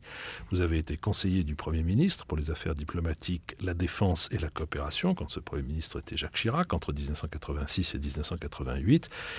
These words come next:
Et vous avez été ensuite ambassadeur de France au Canada jusqu'en quatre-vingt-onze, puis aux États-Unis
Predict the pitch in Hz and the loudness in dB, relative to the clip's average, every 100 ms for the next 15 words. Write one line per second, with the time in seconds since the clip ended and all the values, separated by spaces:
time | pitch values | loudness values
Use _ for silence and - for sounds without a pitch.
0 | - 120 175 143 104 104 - 123 92 190 | 4 8 10 10 10 10 10 8 8 6
1 | 170 110 104 123 110 101 - 117 - - | 8 8 8 8 8 8 8 6 6 2
2 | 107 - 82 78 90 82 73 - 80 - | 0 2 4 4 4 4 2 -2 -4 -4
3 | - - 73 71 117 170 151 - 160 113 | -4 -2 0 6 10 10 8 6 8 10
4 | 95 98 82 80 120 175 | 8 6 6 8 10 10